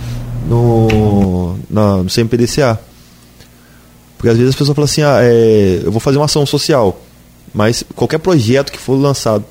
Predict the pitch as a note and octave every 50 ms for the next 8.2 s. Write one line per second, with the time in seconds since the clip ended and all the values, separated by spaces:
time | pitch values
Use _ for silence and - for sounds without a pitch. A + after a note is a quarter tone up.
0 | - - - D3 D#3 - - C3+ B2+ A#2+ - - A2+ A2 G#2 G2 - C#3 C3+ C#3+
1 | - - - D3+ D#3 D#3+ - - D#3+ D#3 - F3+ D#3+ C#3+ C3 - - A#2 G#2+ G2+
2 | F#2 - - - - - - - - - - - - G#2+ G#2+ - - D3 D3+ C#3+
3 | B2+ C#3+ D3 D3 - - - - B2 B2+ C3+ D#3 F#3 - - E3 - D3 A#2+ A2+
4 | C3+ D#3+ - - - - - - - - - - - - - - - - - C#3
5 | C#3+ D3+ - F#3 E3+ D3+ C3+ D3 D3 F3 E3 - E3+ D#3+ D#3 E3 D#3+ E3 E3 -
6 | F3+ D3+ C3+ C3 - - - - - - - _ _ _ - - - - _ -
7 | - _ _ - - A2 A2 A2 F2+ F2+ G#2+ G#2+ G#2+ G#2 G#2 G2+ G2+ G2+ G2+ G2
8 | G2 F#2+ F#2 F#2